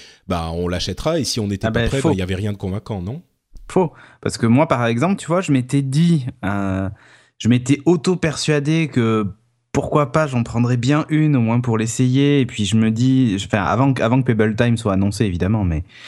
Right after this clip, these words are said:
Speaker 2: c'est encore une autre histoire. Mais
Speaker 1: Ah oui, il y a Pebble Time que j'ai oublié parce que
Speaker 2: Ouais,
Speaker 1: c'était
Speaker 2: ouais,
Speaker 1: il y a
Speaker 2: ben,
Speaker 1: deux
Speaker 2: on va en
Speaker 1: semaines.
Speaker 2: parler après, on va en parler après
Speaker 1: Mhm.
Speaker 2: vite fait.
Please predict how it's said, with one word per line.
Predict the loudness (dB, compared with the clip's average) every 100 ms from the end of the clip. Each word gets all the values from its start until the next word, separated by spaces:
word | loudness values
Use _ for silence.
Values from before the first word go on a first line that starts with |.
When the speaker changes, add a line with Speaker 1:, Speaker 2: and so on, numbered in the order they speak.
| -20 -16
Speaker 2:
c'est | -4 -2
encore | 0 0
une | 0
autre | -2
histoire. | -2 0 2 2
Mais | 2
Speaker 1:
Ah | 0 -2 -2
oui, | -2
il | -2
y |
a | -2
Pebble | -4 -4
Time | -4 -6 -6
que | -6
j'ai | -4
oublié | -6 -6
parce | -6 -2
que | 0
Speaker 2:
Ouais, |
Speaker 1:
c'était | 2
Speaker 2:
ouais, | 2
Speaker 1:
il |
y | 2
a |
Speaker 2:
ben, |
Speaker 1:
deux | 0
Speaker 2:
on |
va | 0
en |
Speaker 1:
semaines. | 0
Speaker 2:
parler | 0 0
après, | 0 0 0
on | 0
va |
en | -2
parler | -2 -4
après | -2 -2
Speaker 1:
Mhm. |
Speaker 2:
vite | -2 0
fait. | -2